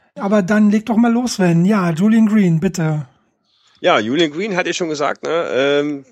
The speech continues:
Speaker 2: war natürlich quasi der Ojiji von, ähm, Belgien, ähm, reingekommen, sofort für Wirbel gesorgt, Ballett gemacht, ähm, unbeschwert, wie du auch gesagt hast.
Speaker 1: Ball nicht richtig
Speaker 2: Fand ich
Speaker 1: getroffen.
Speaker 2: eine, eine,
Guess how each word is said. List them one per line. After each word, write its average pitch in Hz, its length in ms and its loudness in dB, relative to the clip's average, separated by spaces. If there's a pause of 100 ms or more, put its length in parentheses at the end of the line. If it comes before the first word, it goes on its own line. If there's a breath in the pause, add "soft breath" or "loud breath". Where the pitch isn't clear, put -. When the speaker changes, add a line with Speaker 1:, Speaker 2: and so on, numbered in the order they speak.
Speaker 2:
war 131 280 0
natürlich 143 360 -2
quasi 135 320 -2
der 117 560 2
Ojiji 139 540 -4
von, 135 320 -2
ähm, 117 220 0
Belgien, 165 580 0
ähm, 117 180 -2
reingekommen, 143 800 -2
sofort 135 400 -2
für 120 540 2
Wirbel 127 240 2
gesorgt, 127 520 0
Ballett 120 300 -2
gemacht, 113 480 -4
ähm, 104 440 -4
unbeschwert, 120 600 0
wie 120 80 -10
du 101 120 -4
auch - 160 -2
gesagt - 260 -4
hast. - 880 -8
Speaker 1:
Ball 202 180 0
nicht 214 160 2
richtig 147 220 0
Speaker 2:
Fand - 40 -8
ich 156 100 -2
Speaker 1:
getroffen. 175 180 -4
Speaker 2:
eine, 170 320 0
eine, 165 200 0